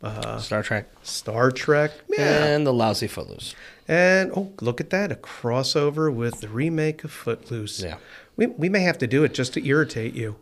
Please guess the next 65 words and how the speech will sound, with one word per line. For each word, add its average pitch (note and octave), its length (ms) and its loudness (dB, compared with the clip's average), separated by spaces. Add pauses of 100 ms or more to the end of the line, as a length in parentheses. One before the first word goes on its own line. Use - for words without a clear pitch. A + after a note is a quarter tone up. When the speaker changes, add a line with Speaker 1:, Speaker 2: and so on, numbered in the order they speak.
(160)
Speaker 2:
Oh, F#2+ 120 -4
boy. D#2 280 -6
Speaker 1:
Would C3 140 -2
that G#3 140 2
irritate G3+ 380 4
Speaker 2:
No, - 60 -4
Speaker 1:
you F#3 140 -2
if - 120 -8
we B2+ 60 2
Speaker 2:
I'm B2+ 60 0
Speaker 1:
did C#3+ 60 0
Speaker 2:
going, C#3+ 200 4
Speaker 1:
the - 20 -4
Speaker 2:
I'm, - 60 -4
Speaker 1:
remake? D3+ 360 0
Speaker 2:
if - 140 -6
we're A#3 80 2
gonna G3 240 2
do A#2 160 4
Footloose, E2 560 -4
you C#3+ 80 2
know B2 140 4
Speaker 1:
Yeah. G#2+ 60 2
Speaker 2:
which F2+ 120 -4
Footloose F2 380 -4
we're F2 80 -12
doing, E2 180 -10
'cause - 120 -6
it's - 100 0
all D#3 100 4
about B2+ 200 2
Kevin G2 240 2
Bacon. F2+ 180 0
Speaker 1:
We D3+ 120 2
gotta G3+ 200 2
do G3+ 160 0
Speaker 2:
Have D#3 180 -2
we D4 120 2
done B2+ 420 -4
a - 40 -6
Kevin G#2+ 300 -8
Bacon F2+ 300 -14
movie? E2+ 260 -18
Speaker 1:
Well, A2 260 -8
that's A#2 220 -6
Speaker 2:
I - 0 -
mean, - 40 -16
Speaker 1:
questionable, C3 460 2
Speaker 2:
what's F3+ 120 2
Speaker 1:
isn't A#2 100 4
Speaker 2:
Six D#3 160 2
Speaker 1:
it? E3 60 0
Speaker 2:
Degrees E3+ 260 0
of D3+ 80 -2
Kevin? C#3+ 380 -2
Isn't C#3 200 -4
that E3 140 -4
the D#3 100 0
whole B2+ 100 2
Speaker 1:
Well, G#2+ 440 2
Speaker 2:
thing? - 260 -14
Speaker 1:
do C3+ 120 -2
you B2+ 80 4
know, A#2 80 6
we, A#2+ 160 -2